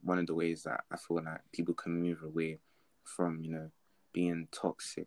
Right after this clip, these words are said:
and whatnot. And as Eman said, um, open discussions and also understanding that everything is a process.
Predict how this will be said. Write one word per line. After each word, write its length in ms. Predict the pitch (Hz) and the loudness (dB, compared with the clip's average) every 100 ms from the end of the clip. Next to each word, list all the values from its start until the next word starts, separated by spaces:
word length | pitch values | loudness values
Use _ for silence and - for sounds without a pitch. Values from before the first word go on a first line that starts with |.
| - | -2
and 100 | 85 | -2
whatnot. 260 | - 85 - | -2 -6 -4
And 80 | |
as 180 | 82 82 | -4 -4
Eman 340 | 90 82 82 82 | -2 -2 -4 -8
said, 220 | - 82 _ _ _ _ - | -8 -10 _ _ _ _ -4
um, 260 | 82 80 - - - _ | -2 -4 -10 -20 -20 _
open 520 | 92 95 - 95 85 85 | 6 6 2 -2 -2 -2
discussions 720 | 85 - 92 - 82 85 - | -4 4 4 4 -6 -6 -10
and 120 | - | 0
also 260 | 90 95 90 | 0 0 2
understanding 600 | 95 90 - 90 90 85 | 2 2 0 0 2 0
that 100 | 80 _ _ _ _ | -6 _ _ _ _
everything 480 | 107 101 - 92 62 | 4 4 2 -2 2
is 160 | 98 90 | 0 2
a 80 | 87 | -2
process. 760 | - 98 98 - 90 - - | 4 6 6 0 -6 -6 -10